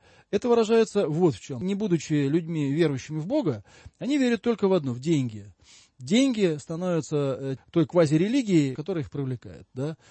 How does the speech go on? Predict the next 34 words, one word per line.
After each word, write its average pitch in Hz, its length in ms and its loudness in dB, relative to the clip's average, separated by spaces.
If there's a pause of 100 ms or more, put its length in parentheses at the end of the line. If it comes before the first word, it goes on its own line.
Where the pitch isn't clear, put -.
(140)
То 165 100 2
есть, 165 280 4
э, 143 200 0
любое 185 480 4
дело 240 300 2
они 156 140 -2
рассматривают 190 520 -2
потенциально 170 400 -6
как 135 120 -12
бизнес-проект, 147 640 -6 (200)
в - 100 -20
том 302 240 2
числе 185 280 -2
управление 170 640 -4
государством. 120 720 -8 (200)
Грубо 151 200 -6
говоря, 143 340 0 (360)
государство 175 880 0
России — 160 400 -4
это 147 120 -4
для 165 160 0
чего? 160 460 -8 (340)
Ответ 170 320 -2
на 175 40 -2
этот 165 180 -4
вопрос, 226 420 0
он, 202 300 -4
а, 165 160 -8
мне 160 280 -12
кажется, 175 320 -6 (240)
является 160 680 -2
важной 165 420 0
лакмусовой 165 480 -4
бумажкой. 143 440 -8